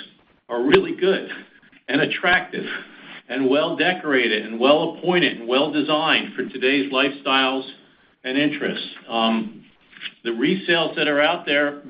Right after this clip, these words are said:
many of them need work. You have to get somebody to do that work. You have to have the money to pay for that work after buying the house. And so I think the, the consumer is, is gravitating to new,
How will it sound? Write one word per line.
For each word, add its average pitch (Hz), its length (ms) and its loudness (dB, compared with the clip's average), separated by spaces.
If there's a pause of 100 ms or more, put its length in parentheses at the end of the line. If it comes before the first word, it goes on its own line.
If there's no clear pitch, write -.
(120)
many 135 320 0
of 147 100 2
them 139 160 2
need 143 240 2
work. - 320 0 (960)
You 107 80 -4
have 147 200 4
to 151 60 -6
get 147 260 0
somebody 151 300 2
to 143 140 0
do 165 160 2
that 131 200 4
work. 104 240 -6 (840)
You 131 140 0
have - 160 -2
to 151 100 4
have 143 100 0
the 143 60 -6
money 143 300 0
to 143 80 0
pay 170 320 0
for 147 80 -4
that 117 240 2
work 107 240 0 (420)
after 120 220 4
buying 127 300 2
the 123 100 -4
house. 117 320 0 (180)
And 117 240 -6
so 143 120 -6
I 139 140 4
think 170 280 -2 (840)
the, 135 240 0
the 131 120 2
consumer 185 640 0 (260)
is, 131 120 6 (160)
is 139 160 4
gravitating 160 880 0
to 160 80 0
new, 185 480 0